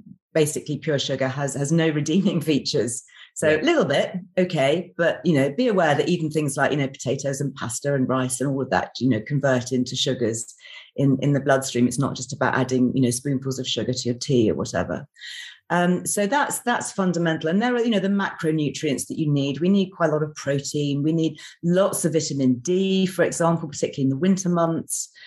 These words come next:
Speaker 1: So again, that's, you know, that's from eggs and milk and all of that kind of thing. Iodine, again, is really important. Choline is a really important thing. I love eggs. If the government ever want an egg czar,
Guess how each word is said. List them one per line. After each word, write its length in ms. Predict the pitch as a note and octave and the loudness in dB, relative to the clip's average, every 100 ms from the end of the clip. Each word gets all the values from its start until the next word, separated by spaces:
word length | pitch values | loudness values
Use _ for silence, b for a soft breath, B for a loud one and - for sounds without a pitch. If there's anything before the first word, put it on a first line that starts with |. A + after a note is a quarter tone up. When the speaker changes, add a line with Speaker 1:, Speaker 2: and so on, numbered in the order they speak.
| B | B
Speaker 1:
So 180 | - C#3+ | 0 2
again, 340 | D3+ E3 D#3 | 4 4 4
that's, 340 | D3+ C3+ - - | 2 2 0 -4
you 120 | D3 | -2
know, 80 | C3+ | 0
that's 320 | C#3+ - - | -2 -4 -8
from 520 | - C#3+ C3+ C3 B2 - | -2 2 4 2 2 0
eggs 380 | C3 C3+ C3 - | 0 0 -2 -2
and 480 | B2 C3 B2+ A#2 - C3 | 2 2 2 -2 -6 -4
milk 440 | C#3 C#3 A2 - - | 0 2 2 0 -4
and 260 | C3 A#2 - | 0 0 0
all 140 | C#3+ | -2
of 80 | C3+ | -2
that 220 | A#2+ - | -4 -4
kind 120 | C#3 | -4
of 80 | C#3 | -4
thing. 300 | C#3 C3+ C3 - | -2 -2 0 0
Iodine, 480 | D3+ D#3 D3+ D#3 | 0 0 0 0
again, 240 | D3 D3 D3 | 0 -2 -2
is 160 | C#3+ | -4
really 160 | D3 C#3+ | -4 -2
important. 480 | C#3+ C#3+ D3 - - | -4 -4 -6 -6 -8
Choline 540 | - D3 D3+ D3 D3 | -4 0 2 2 0
is 100 | C3+ | -2
a 60 | C3+ | -4
really 160 | C#3+ C#3+ | -2 -2
important 400 | C#3 C#3+ C#3+ C#3 | -2 -4 -2 -2
thing. 160 | C#3 B - | -2 B -4
I 80 | D#3+ | 0
love 240 | G3 G#3 E3 E3 | 2 2 0 0
eggs. 500 | D#3 G3 F#3+ - - b b - | 2 2 -2 -8 -10 b b -6
If 100 | D#3 | -2
the 100 | F#3+ | 2
government 380 | G#3 G#3 F#3 F#3 | 2 2 0 0
ever 180 | F#3 F3+ | 0 2
want 260 | E3 D#3+ | 2 0
an 100 | D#3+ D#3+ | -2 0
egg 300 | E3+ D3+ C3+ | 0 0 -4
czar, 580 | C3 B2+ A#2 D3+ G#3 | 0 4 4 4 0